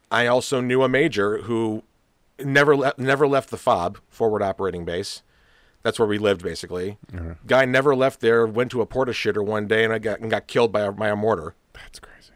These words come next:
Speaker 1: I know. So it's just, I mean, when, when you see shit like that, it's like, you, you can't, you know, what are you gonna do?
Speaker 2: Yeah,
Speaker 1: You
Speaker 2: yeah.
Speaker 1: know, you, you've been, you've been trained.
Speaker 2: Yeah.
Speaker 1: You have a job to do. All you can do is just do it. And if you get zapped, well, that's, that's it, you know?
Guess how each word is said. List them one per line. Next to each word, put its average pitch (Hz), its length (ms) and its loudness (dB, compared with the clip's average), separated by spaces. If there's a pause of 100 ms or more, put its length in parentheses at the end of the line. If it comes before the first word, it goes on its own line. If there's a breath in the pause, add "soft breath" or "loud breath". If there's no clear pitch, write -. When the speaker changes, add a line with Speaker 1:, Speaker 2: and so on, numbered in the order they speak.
(120)
Speaker 1:
I 104 80 2
know. 101 300 2
So 110 200 2
it's 101 100 -2
just, 110 180 -12
I - 20 -14
mean, 127 180 -2
when, 131 180 -8
when 143 100 0
you 139 100 0
see 185 160 -6
shit 143 220 -6
like 107 140 -8
that, 131 180 0
it's 101 160 -6
like, 101 160 0 (880 soft breath)
you, 101 100 -16 (200)
you 131 120 -6
can't, - 180 -4
you 143 100 4
know, 135 80 2
what 131 120 4
are 139 40 4
you 139 40 2
gonna 131 100 0
do? 98 340 0
Speaker 2:
Yeah, 90 160 -4
Speaker 1:
You 85 60 -12
Speaker 2:
yeah. 87 60 -4
Speaker 1:
know, 107 300 -2
you, 113 140 -12
you've 113 200 -6
been, 113 200 -2
you've 120 140 -4
been 117 120 -2
trained. 139 420 0 (480)
Speaker 2:
Yeah. 90 80 -6
Speaker 1:
You 107 60 -2
have 117 100 2
a - 40 2
job 113 280 0
to 131 80 -2
do. 143 300 2 (420)
All 107 100 0
you 117 100 -2
can 127 160 -6
do 143 200 2
is 107 100 0
just 107 300 -10
do 156 160 4
it. - 160 -2 (100)
And 107 320 -2
if 104 120 -8
you 107 60 -10
get 95 180 -6
zapped, 95 360 -2
well, 113 320 -2 (840)
that's, - 460 -10
that's 82 200 -6
it, 180 200 0 (120)
you 92 100 -10
know? 120 200 -2